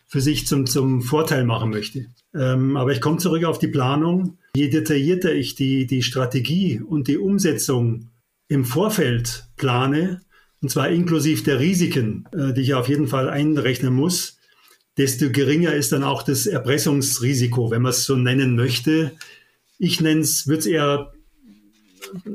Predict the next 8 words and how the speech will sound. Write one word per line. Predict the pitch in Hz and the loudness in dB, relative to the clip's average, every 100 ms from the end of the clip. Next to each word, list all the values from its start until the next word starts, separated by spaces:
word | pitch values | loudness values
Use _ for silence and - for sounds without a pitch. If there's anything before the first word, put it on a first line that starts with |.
| 185 147 | -2 0
ja, | 135 135 | 0 0
eine | 147 135 139 | 0 2 2
suboptimale | 180 175 175 - 143 131 139 | 2 0 0 0 0 2 2
Planung | - 120 127 139 127 | 0 0 2 2 2
nennen. | 110 107 98 - | 0 -2 -6 -2
Denn | 131 151 | 0 2
ein | 135 135 127 | 2 2 2
Restrukturierungsfall | 127 147 156 117 135 143 170 160 151 - 135 139 151 151 | 2 2 0 0 0 2 2 0 0 -2 0 2 0 -2